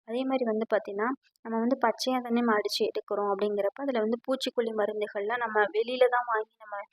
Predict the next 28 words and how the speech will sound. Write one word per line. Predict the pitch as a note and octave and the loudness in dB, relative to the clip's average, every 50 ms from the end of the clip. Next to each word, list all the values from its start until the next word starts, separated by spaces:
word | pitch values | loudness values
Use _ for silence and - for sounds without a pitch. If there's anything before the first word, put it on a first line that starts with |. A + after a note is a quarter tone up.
| - - - - _ | -18 -20 -20 -20 _
இப்ப | _ _ A#3 A3+ A3+ A3 | _ _ -4 -2 -2 0
இந்த | A3 A#3 A#3 A#3 | 2 2 4 6
நாள்ல | A#3 A#3 A#3+ B3 C4 C4+ | 6 6 6 6 6 4
வந்து | B3 A#3 A#3 A#3+ | 2 -2 -4 -2
பார்த்தீங்கன்னா, | - - G#3+ G#3+ G#3+ A3+ B3 B3+ B3 | 2 4 4 4 4 0 -2 -2 0
நல்லா | A3 G#3+ G#3+ A#3 A#3+ | 0 4 6 6 6
ஃப்ரெஷ்ஷா | - - - G#3+ - - - - A#3+ A#3 | 4 4 0 0 0 0 -2 0 2 4
வரணுங்கிறதுக்காக | A#3 A3+ A3 A3 G#3+ G#3 G#3 G3+ - G#3 - - G#3 G#3 G#3+ G#3+ | 4 4 4 4 2 2 0 0 -2 -4 -4 -2 -2 2 4 4
ஒரு | G#3+ G#3 G3+ | 4 4 4
மருந்து | G3+ G3 G3 G3+ G3+ | 0 -2 -2 -4 -6
அடிக்கிறாங்க. | G3 G3+ - - G3 F#3+ G3 G3+ G3+ G3+ | -8 -8 -6 -6 -4 -4 -4 -6 -8 -10
நல்லா | - G3+ G#3 A3 A3+ A3 | -12 -6 -4 -2 -2 0
வளரணும், | G#3 G3 F#3+ G3 G#3 G#3 G#3 G3+ G3+ G3+ G3+ _ _ | 2 2 2 2 2 2 0 -2 -6 -12 -20 _ _
காய் | _ G3+ G#3 G#3+ A3+ A3+ - | _ -8 -6 -4 -4 -4 -6
பெருசாகணுங்கிறதுக்காகலாம் | G#3+ G3+ G#3+ G#3+ - - A#3 G#3+ G#3 G#3+ G3+ G3 G3 G3 G3 F#3+ - G3 - _ G3 F#3+ - G3+ G3 G#3 G#3+ G#3 | -6 -6 -6 -6 -4 -2 -2 0 0 0 0 0 0 0 0 -2 -2 -6 -10 _ -16 -18 -10 -6 -2 0 0 0
வந்து | G3+ G3+ - | 0 0 -2
பார்த்தீங்கன்னா, | - G3 - G3+ A3+ C4 - | -6 -6 -4 -4 -4 -6 -6
பூச்சிக்கொல்லி | _ C4+ C4 - - - - A3+ A3 G#3 | _ -8 -8 -6 -2 0 2 2 2 4
மருந்துகள்லாம் | G3+ G3+ G3+ G3+ G#3 A#3 G#3 F#3+ G3 G#3 A3 G#3 | 4 4 4 2 2 0 0 2 2 2 0 0
யூஸ் | G#3 - - - | -2 -6 -2 0
பண்ணுவாங்க. | G#3+ G#3 G3+ G3 G3 G3 F#3+ F#3+ - - - - - - - - _ - | 2 2 4 4 4 4 4 0 -2 -6 -14 -16 -14 -16 -16 -12 _ 0
அதோட | A3 A3 A3+ A3+ A3+ A#3 - | 2 4 4 4 2 0 -2
தாக்கம் | A3+ A3+ A#3+ C4 - - C#4+ C4 B3 | 0 2 2 2 2 0 0 0 2
வந்து | A3 G#3+ A3 A#3+ C#4 | 2 2 4 4 4
நம்ம | C#4+ C4 A#3 A3 - | 4 4 2 2 2
பச்சையா | G#3+ G3+ - - - B3 A#3+ | 0 0 0 -2 -4 -2 0
அடிச்சு | A3+ A#3 G#3+ - - | 0 0 2 0 0
எடுத்துக்கிறப்ப, | G#3+ G#3 - - G3+ - - G3+ G3 - G#3 | 0 0 -2 -4 -6 -4 -4 -4 -4 -2 -2